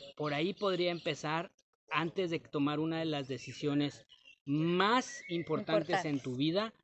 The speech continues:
Speaker 1: de con quién voy a compartir el
Speaker 2: El
Speaker 1: resto de
Speaker 2: resto.
Speaker 1: mi vida.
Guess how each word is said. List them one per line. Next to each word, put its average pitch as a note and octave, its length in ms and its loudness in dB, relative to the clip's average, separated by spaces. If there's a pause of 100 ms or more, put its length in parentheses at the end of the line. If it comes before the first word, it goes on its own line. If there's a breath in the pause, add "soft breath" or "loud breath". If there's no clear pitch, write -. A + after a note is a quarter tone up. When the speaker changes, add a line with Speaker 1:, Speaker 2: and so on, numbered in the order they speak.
(260)
Speaker 1:
de C#3 180 -2
con C#3 220 2
quién E3+ 320 0
voy F3 160 0
a E3+ 80 -2
compartir D3+ 680 -4
el D3+ 120 -2
Speaker 2:
El C3 40 -8
Speaker 1:
resto D3 400 0 (300)
de B2 100 -2
Speaker 2:
resto. B2 80 -2
Speaker 1:
mi A#2 120 -4
vida. A2+ 240 -6